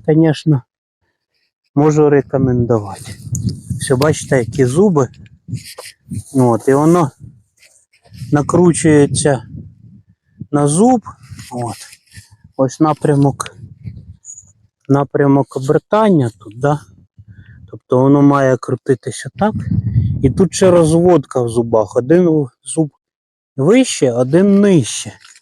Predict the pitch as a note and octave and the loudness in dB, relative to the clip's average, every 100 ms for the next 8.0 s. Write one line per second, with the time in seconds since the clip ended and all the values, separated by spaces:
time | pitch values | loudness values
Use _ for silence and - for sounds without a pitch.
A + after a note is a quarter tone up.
0 | _ _ - _ _ - - G3+ A#3 G#3 | _ _ -20 _ _ -18 -4 2 4 4
1 | - G3+ F#3+ F#3+ F3 E3+ D#3+ C3 G#2 - | 2 2 4 4 4 4 4 2 0 -6
2 | - - - B2+ - _ - - - - | -8 -10 -6 -6 -6 _ -20 -20 -20 -20
3 | - _ _ - _ - C#3+ D3+ G3 - | -20 _ _ -20 _ -6 -2 2 2 0
4 | F3 F3+ D3 - _ _ _ _ E3 D3+ | -2 0 -2 -4 _ _ _ _ -6 0
5 | E3+ D3 G#2 G2 A2+ F3+ - - - - | 2 2 -2 -6 -4 -4 -4 -16 -20 -18
6 | - - - _ _ _ - A2 G#2 - | -16 -16 -20 _ _ _ -6 -6 -8 -14
7 | - - - B2 C3+ E3 D3+ D3 D3 | -20 -16 -4 0 2 2 4 4 4